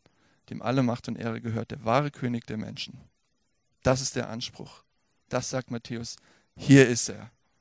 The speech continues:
euer König für alle.“ Und wer sind die ersten Leute, die das begreifen? Das sind Wildfremde. Ja, sie waren nicht Teil seines Volkes, sie waren nicht Teil von Gottes Volk, von Israel. Sie gehörten nicht zu einer bestimmten Gruppe,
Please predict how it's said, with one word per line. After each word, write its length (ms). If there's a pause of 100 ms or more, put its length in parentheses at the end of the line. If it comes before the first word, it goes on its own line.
(280)
euer 280
König 400
für 260
alle.“ 280 (1160)
Und 260
wer 160
sind 160
die 120
ersten 300
Leute, 300
die 80
das 160
begreifen? 840 (520)
Das 100
sind 260
Wildfremde. 800 (720)
Ja, 120
sie 140
waren 280
nicht 340
Teil 320
seines 320
Volkes, 260
sie 80
waren 160
nicht 240
Teil 260 (160)
von 280
Gottes 280
Volk, 320 (380)
von 140
Israel. 340
Sie 80
gehörten 300
nicht 180
zu 140
einer 180
bestimmten 580
Gruppe, 720